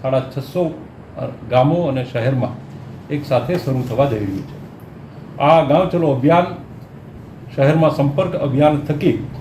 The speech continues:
છેલ્લા દસ વર્ષમાં માનનીય પ્રધાનમંત્રી, દેશના યશસ્વી અને વિશ્વના સૌથી લોકપ્રિય પ્રધાનમંત્રી માનનીય શ્રી નરેન્દ્રભાઈ મોદીના નેતૃત્વમાં ચાલતી કેન્દ્રની ભારતીય જનતા પાર્ટીની સરકાર દ્વારા લોકોના કલ્યાણ માટે, ગરીબ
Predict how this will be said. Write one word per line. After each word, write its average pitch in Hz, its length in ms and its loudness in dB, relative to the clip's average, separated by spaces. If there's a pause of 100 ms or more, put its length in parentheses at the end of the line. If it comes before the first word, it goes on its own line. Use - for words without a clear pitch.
(1000)
છેલ્લા 170 300 4
દસ 190 200 4
વર્ષમાં 190 520 0
માનનીય 170 440 2
પ્રધાનમંત્રી, 175 800 0 (480)
દેશના 139 360 0
યશસ્વી 160 480 0 (680)
અને 131 200 -4
વિશ્વના 151 380 2
સૌથી 147 280 0
લોકપ્રિય 170 340 -2
પ્રધાનમંત્રી 131 600 2 (100)
માનનીય 120 240 -6
શ્રી 131 180 -8
નરેન્દ્રભાઈ 139 500 2
મોદીના 147 380 2 (160)
નેતૃત્વમાં 143 640 2
ચાલતી 120 340 -2 (600)
કેન્દ્રની 156 440 2
ભારતીય 156 320 6
જનતા 175 320 2
પાર્ટીની 147 440 2
સરકાર 156 340 4
દ્વારા 127 260 4 (760)
લોકોના 185 420 4
કલ્યાણ 190 340 4
માટે, 196 240 0 (300)
ગરીબ 170 200 2